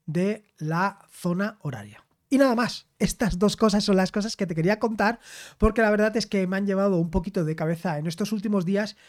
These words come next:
y, bueno,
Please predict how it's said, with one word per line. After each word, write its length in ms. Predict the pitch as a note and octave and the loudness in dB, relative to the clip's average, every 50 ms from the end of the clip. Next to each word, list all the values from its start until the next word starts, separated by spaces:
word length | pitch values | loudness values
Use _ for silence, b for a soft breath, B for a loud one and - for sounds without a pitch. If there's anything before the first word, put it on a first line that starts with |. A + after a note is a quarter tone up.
| b b b b b b | b b b b b b
y, 600 | - F#3+ F3 E3+ D#3+ D3+ D3+ D3 C#3+ C#3 C3+ C3 C#3 C#3+ C3+ _ _ _ _ _ _ _ _ _ _ _ _ _ _ _ _ _ _ _ _ _ _ _ _ _ _ _ _ _ _ - | -2 0 4 4 4 4 4 2 0 -2 -4 -6 -8 -12 -16 _ _ _ _ _ _ _ _ _ _ _ _ _ _ _ _ _ _ _ _ _ _ _ _ _ _ _ _ _ _ -2
bueno, 340 | C4 C4 G#3 B3 C4+ _ | -2 -2 -2 -4 -10 _